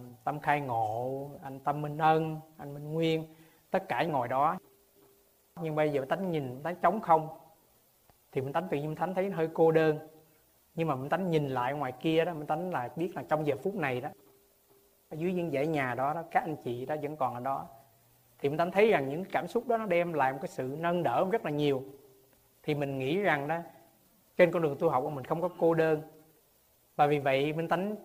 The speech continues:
chia sẻ với các bác anh chị á, là con đường tu học làm đi ngược dòng thì nó có khó khăn lắm. Người ta đi xuôi dòng á, còn khó khăn, nói chi mình đi ngược dòng. Và vì vậy cho nên á,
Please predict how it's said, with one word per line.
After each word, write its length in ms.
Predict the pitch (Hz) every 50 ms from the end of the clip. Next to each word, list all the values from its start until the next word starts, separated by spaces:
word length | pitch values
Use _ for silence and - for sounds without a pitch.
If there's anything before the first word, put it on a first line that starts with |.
| - -
chia 120 | 254 254
sẻ 260 | 175 - 123 127 143
với 120 | 151 180 170
các 200 | - - 233 196
bác 140 | 185 180
anh 140 | - 160 156
chị 300 | 147 - 151 123 123 139
á, 100 | 151 156
là 120 | 151 139 127
con 180 | - 160 156
đường 160 | 151 139 120 127
tu 100 | - 160
học 280 | 151 131 120 117 - -
làm 140 | 143 131 131
đi 80 | 147
ngược 240 | 151 143 135 - -
dòng 320 | - 151 131 123 - - - - - - _ _ _ _ _ _ _ _ _
thì 200 | - - 143 135
nó 100 | 135 151
có 140 | 156 - 170
khó 240 | 170 - 180 185 196
khăn 280 | 196 - 170 160 156
lắm. 100 | 156 165 170 - - - _ _ _ _ _ _ _ _ _ _ _ _ _ _ -
Người 100 | 139 135
ta 120 | 156 156
đi 140 | 156 160 160
xuôi 300 | 160 - 180 175 175 160
dòng 300 | 156 151 135 120 120 131
á, 60 | 151 156 -
còn 140 | - 131 -
khó 140 | - 170 170
khăn, 260 | - 165 156 151 151
nói 80 | 160 170
chi 180 | - 165 151
mình 140 | 147 139 127
đi 120 | 131 147
ngược 220 | 143 143 165 143 185
dòng. 220 | 143 131 123 120 - - - - _ _ _ _ _ _ _ _
Và 80 | 131
vì 140 | 131 139 139
vậy 240 | 131 127 127 135 131 -
cho 60 | 160
nên 260 | 156 160 156 156 160
á, 80 | 165